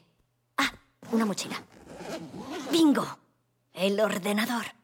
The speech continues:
Chapado en oro, ¿cómo no? Ah, venga, lo abro. Contraseña. Yo qué sé cuál es la contraseña. Venga,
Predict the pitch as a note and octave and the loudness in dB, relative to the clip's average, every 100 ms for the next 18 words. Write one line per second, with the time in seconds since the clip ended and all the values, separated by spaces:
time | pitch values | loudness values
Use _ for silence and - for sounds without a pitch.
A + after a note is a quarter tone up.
0 | _ _ _ _ _ _ - G3 F#3 F#3+ | _ _ _ _ _ _ -4 -2 2 4
1 | C4 B3+ A3+ G3 E3+ D#3 C#3+ - F#3+ D#4 | 4 4 4 2 0 -4 -10 -2 2 4
2 | G#4+ C4+ - - _ _ - _ _ - | 4 2 -2 -12 _ _ -20 _ _ -20
3 | _ _ - _ - - _ - B3 A3 | _ _ -20 _ -20 -20 _ -4 -2 -2
4 | G#3+ A3 A3+ G#3+ D3+ - - - - G#3+ | -4 -6 -4 -4 -4 -6 -6 -16 -2 0
5 | F3 C#3+ - - - - - _ _ _ | 0 -2 -12 -18 -20 -20 -20 _ _ _
6 | _ - F#3+ D3+ - - B3 D#4+ E4+ F4 | _ -4 -2 -4 -8 -6 -4 -2 -2 -2
7 | F4+ F4+ - _ - - _ _ _ - | -4 -8 -16 _ -20 -20 _ _ _ -20
8 | - A4 A#4 - - B3 A3+ A#3+ F#3+ - | 2 2 2 -4 -2 0 0 0 2 0
9 | - F3 - - D#3+ - _ - - _ | 0 -6 -6 -6 -8 -10 _ -20 -20 _
10 | _ _ _ - - A#3 G3+ G#3+ A#3 D#3+ | _ _ _ -18 -12 -10 -8 -2 -2 -2